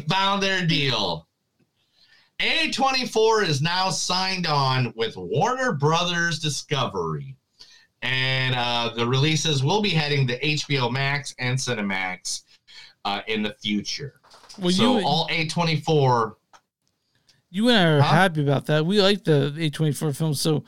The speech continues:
Speaker 2: we can watch them anytime after
Speaker 1: Yeah,
Speaker 2: the
Speaker 1: yeah.
Speaker 2: theatrical
Speaker 1: And I
Speaker 2: window.
Speaker 1: like H B O Max.
Speaker 2: Yeah. Cool.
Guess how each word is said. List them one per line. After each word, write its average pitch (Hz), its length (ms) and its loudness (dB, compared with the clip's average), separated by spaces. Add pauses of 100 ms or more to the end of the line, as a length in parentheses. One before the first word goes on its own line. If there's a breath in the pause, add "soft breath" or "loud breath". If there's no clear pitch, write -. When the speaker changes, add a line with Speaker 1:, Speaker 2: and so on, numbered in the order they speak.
(320 loud breath)
Speaker 2:
we 165 80 -4
can 170 80 2
watch 185 220 2
them 175 80 -4
anytime 190 560 0
after 165 260 0
Speaker 1:
Yeah, 156 100 4
Speaker 2:
the 156 60 4
Speaker 1:
yeah. 175 220 4
Speaker 2:
theatrical 165 500 2
Speaker 1:
And 202 80 2
I - 40 2
Speaker 2:
window. 165 140 4
Speaker 1:
like 156 180 0
H 151 180 0
B 156 100 0
O 151 80 2
Max. 160 480 -4
Speaker 2:
Yeah. 196 200 0 (1700 loud breath)
Cool. 254 280 -2